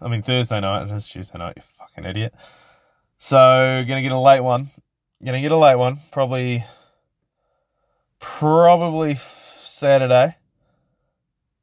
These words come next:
We'll see how hungover your boy is. Probably Saturday. If not Saturday, definitely Sunday. So, we may be forty-eight hours late in the next episode.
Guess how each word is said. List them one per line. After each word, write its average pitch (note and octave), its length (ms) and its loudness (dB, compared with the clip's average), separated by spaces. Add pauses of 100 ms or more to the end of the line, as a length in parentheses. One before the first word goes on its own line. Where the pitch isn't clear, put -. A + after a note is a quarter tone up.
(300)
We'll B2+ 160 -4
see C#3+ 360 -2
how C3+ 280 6
hungover B2 580 -2
your A#2 100 -6
boy A2 260 -8
is. G#2+ 340 -10 (680)
Probably D3+ 760 0
Saturday. A2+ 720 -4 (1160)
If B2 220 -2
not D3 220 4
Saturday, B2+ 520 0
definitely A#2 420 -4
Sunday. F#2+ 480 -8 (100)
So, G2+ 420 0 (720)
we A2+ 140 -6
may C#3+ 240 4
be D3+ 140 -2
forty-eight D3 580 2
hours C3+ 220 2
late B2+ 160 0
in - 80 -8
the A#2 80 -8
next A2 240 -10
episode. G#2+ 420 -8